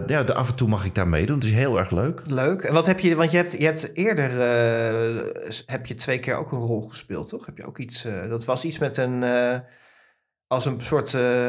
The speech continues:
Speaker 2: een grenswacht of zo. Iets met, eh, dat ze lucht uit hun banden moesten pompen, heb ik een keer gezien.
Speaker 1: Ja, zo stond ik als, moest ik, eh, dat was een verhaaltje dat mensen, eh, dat, dat ging over e-bikes. En daar moest, eh,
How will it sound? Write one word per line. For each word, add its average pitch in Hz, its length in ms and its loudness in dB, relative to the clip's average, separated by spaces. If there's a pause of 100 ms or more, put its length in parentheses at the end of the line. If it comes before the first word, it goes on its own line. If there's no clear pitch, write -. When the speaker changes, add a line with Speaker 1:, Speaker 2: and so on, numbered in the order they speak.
Speaker 2:
een 120 120 -2
grenswacht 185 1120 0
of 185 100 -6
zo. 185 220 -2
Iets 160 160 -6
met, - 280 -4
eh, 127 240 0
dat 131 180 -6
ze 123 140 -2 (120)
lucht 165 240 0
uit 185 120 -2
hun 160 120 2
banden 170 280 2
moesten 165 300 -2
pompen, 156 400 -2
heb 190 120 -4
ik - 100 -8
een 170 60 -8
keer 165 180 -8
gezien. 156 280 -6
Speaker 1:
Ja, 123 340 4
zo 135 140 4
stond 151 260 2
ik 135 100 -2
als, 131 220 0
moest 135 280 2
ik, 127 160 -2
eh, 135 120 0
dat 127 120 0
was 127 180 0
een 120 60 0
verhaaltje 120 540 0
dat 113 200 0
mensen, 113 600 2 (460)
eh, 95 540 2
dat, - 340 -8
dat - 160 -2
ging 113 180 0
over 107 260 0
e-bikes. 90 880 0 (420)
En 113 360 2 (180)
daar 104 180 2
moest, 120 360 2
eh, 104 400 2